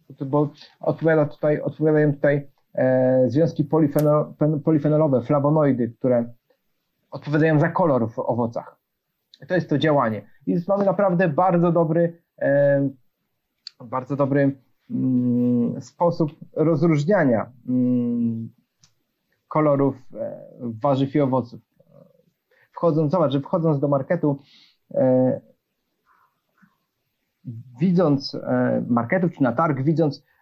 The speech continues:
e, kosze pełne warzyw, owoców, aż oczy się cieszą. Wszystkie są różnych kolorów i, i my to bardzo dobrze rozróżniamy. A zobacz, jak wchodzimy na, mm, do działu po-, ze słodyczami.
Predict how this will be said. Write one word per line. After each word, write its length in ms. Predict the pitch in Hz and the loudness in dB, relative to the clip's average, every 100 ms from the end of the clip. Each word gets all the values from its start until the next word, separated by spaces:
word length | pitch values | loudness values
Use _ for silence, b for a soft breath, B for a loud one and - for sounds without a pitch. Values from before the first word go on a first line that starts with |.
| _ | _
e, 240 | - 131 127 | -4 -2 0
kosze 320 | 175 170 147 | -2 -2 -2
pełne 340 | 143 131 123 | 0 2 0
warzyw, 340 | 113 135 131 131 | 0 -2 -2 -2
owoców, 420 | 123 135 139 135 | -2 -2 -4 -6
aż 140 | - | -2
oczy 240 | 151 147 143 | -2 -2 -4
się 140 | 127 | -4
cieszą. 340 | 123 113 104 - - - | -4 -4 -6 -8 -20 -10
Wszystkie 240 | 147 143 | -6 -2
są 140 | 143 | 2
różnych 240 | 143 127 - | 2 0 -2
kolorów 440 | 123 127 160 143 - b b b | 0 2 2 0 -4 b b b
i, 380 | 135 139 156 - | -2 -2 -4 -2
i 20 | 165 | 0
my 80 | 165 | 2
to 100 | 147 | 2
bardzo 220 | 143 135 | 0 0
dobrze 260 | 147 135 | 0 0
rozróżniamy. 680 | 139 139 139 127 160 131 104 B B B | 0 2 0 2 2 0 -2 B B B
A 120 | 139 | -2
zobacz, 300 | 151 160 147 | 0 0 -2
jak 340 | 147 - - 143 | -4 -6 -10 -10
wchodzimy 400 | - 143 135 143 | -2 -2 2 2
na, 400 | 135 127 127 127 - 127 | 2 2 2 0 -2 -4
mm, 600 | 123 120 120 117 117 113 | -2 0 2 4 2 2
do 120 | 117 | 2
działu 380 | 143 135 127 113 - | 2 0 -2 -6 -6
po-, 140 | 120 - | -6 -6
ze 120 | 117 | -10
słodyczami. 520 | 113 131 120 123 107 | -10 -8 -6 -2 -2